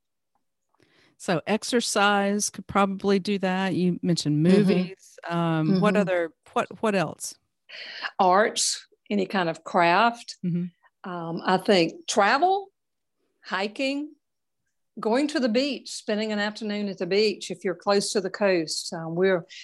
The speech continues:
Speaker 2: two hours away. It's, Mike and I have gone down to just walk on the beach and eat lunch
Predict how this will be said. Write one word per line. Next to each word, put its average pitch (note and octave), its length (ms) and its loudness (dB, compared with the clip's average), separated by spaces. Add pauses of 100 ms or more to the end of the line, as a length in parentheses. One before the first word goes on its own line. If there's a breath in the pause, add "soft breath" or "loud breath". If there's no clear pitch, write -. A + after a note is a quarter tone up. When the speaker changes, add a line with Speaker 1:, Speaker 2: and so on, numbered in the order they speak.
(180 loud breath)
Speaker 2:
two A#3+ 200 4
hours G3+ 320 2
away. F3 480 0
It's, - 340 -10
Mike F#3 340 0
and F3 80 0
I E3+ 160 0
have E3 220 -6
gone F3 280 0
down E3+ 340 0
to D#3 260 -4 (400 loud breath)
just A3+ 220 2
walk A#3 240 4
on A3 80 2
the G3+ 80 2
beach G#3 260 0
and G3+ 100 -2
eat G3+ 120 -2
lunch - 640 -8